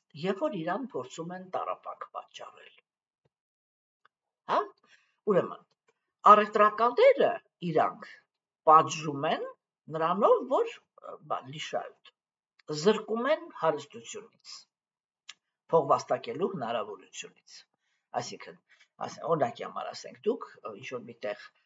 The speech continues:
աշխատում էիք, մ, բան, մարդուն, ը, չգիտեմ, ինչ-որ մի բան արեցիք, որ կանվեերը փչացավ, և մեծ վնաս տվեցիք, չէ՞։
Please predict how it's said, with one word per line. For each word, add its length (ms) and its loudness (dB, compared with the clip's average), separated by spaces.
աշխատում 580 -6
էիք, 360 -6
մ, 340 -18
բան, 340 -6
մարդուն, 560 0
ը, 140 -6
չգիտեմ, 500 -12
ինչ-որ 240 -4
մի 120 -6
բան 280 -4
արեցիք, 540 -10
որ 240 -2
կանվեերը 640 0
փչացավ, 640 -14
և 240 -6
մեծ 280 -2
վնաս 380 -8
տվեցիք, 600 -18
չէ՞։ 160 -2